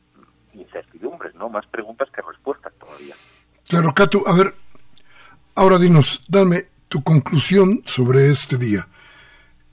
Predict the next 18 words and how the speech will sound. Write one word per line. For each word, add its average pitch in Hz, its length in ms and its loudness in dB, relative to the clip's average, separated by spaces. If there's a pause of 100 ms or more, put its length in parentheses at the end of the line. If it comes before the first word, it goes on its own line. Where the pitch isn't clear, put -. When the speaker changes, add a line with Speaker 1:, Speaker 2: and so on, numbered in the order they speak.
(320)
Speaker 2:
¿Qué 214 140 2
fue 190 120 4
lo 185 120 4
que 151 120 -2
sucedió? 151 600 0 (260)
¿Qué 165 180 4
es 151 80 4
lo 139 120 2
que 139 120 -4
viene? 104 340 -6 (1080)
Speaker 1:
Bueno, 151 240 -2
yo 165 160 -4
creo 202 220 0
que, - 300 -8 (200)
que - 160 -12 (140)
sí, 156 260 -8
aquí - 220 -8
termina 110 640 -10